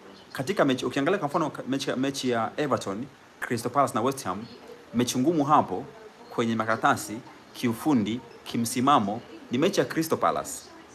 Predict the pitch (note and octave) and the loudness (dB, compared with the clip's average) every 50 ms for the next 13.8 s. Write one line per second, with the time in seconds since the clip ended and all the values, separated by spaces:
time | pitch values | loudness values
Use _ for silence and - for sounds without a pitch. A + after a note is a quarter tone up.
0 | - - - - - - - A2+ A2+ A2+ - D#3+ D#3 C#3+ B2+ - - - - - | -20 -20 -20 -20 -18 -8 -4 -4 -2 0 2 2 2 2 2 0 -4 -10 -18 -20
1 | - - - - - - - D#3 D#3+ - C3+ C#3 B2 A2+ A2+ - F#3+ G#3+ G3+ - | -20 -20 -20 -20 -2 2 4 4 4 4 0 0 0 0 0 0 2 0 0 0
2 | - C3 - - - A#3+ F#3+ D#3+ G#3 - - - - - - - - - - B2+ | -2 -4 0 4 4 6 6 4 2 0 -4 -12 -16 -20 -20 -20 -14 -6 -2 0
3 | B2 A#2+ A#2+ - F#3+ F3 C#3+ B2 - - A3+ B3 F3+ B2+ - B2 C3+ F3+ G3 - | 0 0 0 0 0 2 2 2 4 4 4 4 4 2 0 0 -2 -4 -6 -12
4 | - - - - - - - A#2+ A#2+ A2+ A2+ - C#3+ C#3 C3+ B2+ B2 A2+ G#2+ B2 | -16 -20 -20 -16 -10 -6 -2 0 0 0 0 4 4 6 6 6 4 2 2 0
5 | D#3 F#3 - - G#2 G2 G2+ G2 G#2 A2 G2+ F#2+ F#2+ F#2 G2 G2 G2 G2+ G2+ G2 | -2 -4 -10 -8 -6 -6 -4 -4 -4 -2 -2 -2 0 -2 -2 -4 -4 -4 -4 -4
6 | G#2 G#2 G2+ G#2+ B2 B2+ B2 G#2+ A2+ B2+ B2 - - F#2 E2 D#2+ - D3 E3 F#3+ | -2 -2 -2 -2 -4 -4 -2 0 0 0 -2 -2 -6 -6 -8 -6 -4 -2 0 0
7 | F#3+ E3+ E3 F3+ F3+ E3+ F3 F3 F3 F3 F3 A#3+ B3+ G#3+ C#3 A#2+ A2+ A2+ A#2+ A2+ | 0 -2 -2 -2 0 0 2 2 2 4 6 6 8 8 8 6 6 6 2 0
8 | G2 F#2+ F#2 F#2 E2 F#2+ C#3 F3 D#3 - - - - - - - - - - D#3+ | 0 -2 -2 -4 -4 -2 -2 -2 -2 -4 -6 -12 -18 -20 -20 -16 -8 -4 -2 -2
9 | F#3 G3 G3 G3 F#3+ - - - C#3+ D#3+ F3 F#3 G3+ G3+ F#3+ G3 G3+ F#3+ F#3 - | 0 0 0 -2 -2 -4 -6 -4 0 0 2 2 2 0 2 2 2 2 0 0
10 | G3+ C#3+ G#2+ - - - - - - - - - B2+ C3+ C3+ C3+ B2+ C3 C#3+ C3+ | 0 0 -2 -2 -4 -10 -14 -18 -20 -12 -4 0 2 4 4 2 2 0 -2 -2
11 | - - F3+ F3+ D#3+ C#3+ C3 B2 - - B2+ C3 C3+ C3+ C3+ B2+ - B2+ C3 B2+ | -2 -2 0 0 2 2 2 2 0 0 -2 -2 0 0 -2 0 0 -2 -2 -2
12 | - - B2 C3+ C3+ - - A#2 - - D3+ D3+ C3+ A#2 G#2+ F#2+ G2 G#2+ G#2 - | -2 -2 0 0 0 -2 -4 -2 2 4 4 4 4 2 0 0 -2 -2 -4 -4
13 | - - - - C3 - - - C#3+ B2+ A2+ - - G#2+ F#2+ | -6 -12 -10 -8 -8 -8 -4 -4 -2 -2 0 2 2 2 2